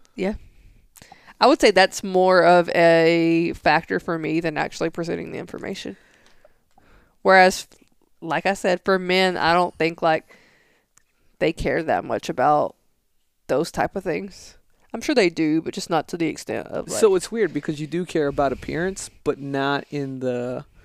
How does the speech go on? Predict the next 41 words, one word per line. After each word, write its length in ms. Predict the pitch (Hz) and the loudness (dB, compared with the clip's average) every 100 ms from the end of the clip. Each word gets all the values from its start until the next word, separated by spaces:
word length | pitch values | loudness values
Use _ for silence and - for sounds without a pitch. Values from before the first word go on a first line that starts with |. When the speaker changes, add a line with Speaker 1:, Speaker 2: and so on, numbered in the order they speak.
| - _ _ _ _ - | -20 _ _ _ _ -6
Speaker 2:
I 40 | |
guess 200 | 143 151 | -4 -4
in 80 | 139 | -6
the 80 | 127 | -10
way, 240 | 123 127 | -4 -4
in 140 | - 143 | -4 -6
the 100 | 131 | -4
way 180 | 135 135 | -2 -2
that 140 | 135 | -2
you're 100 | 127 | -6
putting 360 | 131 - 135 127 | -8 -4 -4 -4
it, 140 | - - - | -8 -10 -12
because 220 | 165 185 | -6 -4
you 60 | 170 | -2
still 200 | 240 208 | 0 0
care 240 | 160 156 | 0 -2
about 300 | 135 127 - | 0 -4 -4
your 100 | 120 | -6
look 400 | 139 139 117 - _ _ _ _ - | -2 -2 -4 -18 _ _ _ _ -4
or 160 | 139 120 | -4 -2
how 120 | 151 | -2
you 160 | 135 | -4
look, 360 | 139 147 127 - - _ _ _ _ _ _ - - | -2 0 -2 -6 -20 _ _ _ _ _ _ -18 -8
but 140 | 135 | -4
then 140 | 143 | -2
you 80 | 139 | -4
care 260 | - 156 135 | -2 0 0
even 240 | 143 131 | 0 -2
more 260 | 131 135 131 | -4 -2 -2
about 360 | 123 127 120 | -2 -4 -4
how 140 | - 131 | -6 -6
you 200 | 131 127 | -6 -6
look 420 | 131 131 - - _ | -4 -4 -4 -14 _
presenting 920 | - 135 123 120 127 127 135 123 123 135 _ _ _ | -8 -8 -6 -6 -6 -6 -8 -10 -12 -18 _ _ _
whatever 400 | 135 131 127 127 | -2 0 0 -2
it 80 | 123 | -6
is. 420 | 117 123 - - _ _ _ _ _ _ _ _ _ | -6 -8 -14 -20 _ _ _ _ _ _ _ _ _
Did, 120 | 131 | -6
Speaker 1:
Mm. 40 | 123 | -2
Speaker 2:
like, 160 | 123 | -4
s-, 140 | - | -6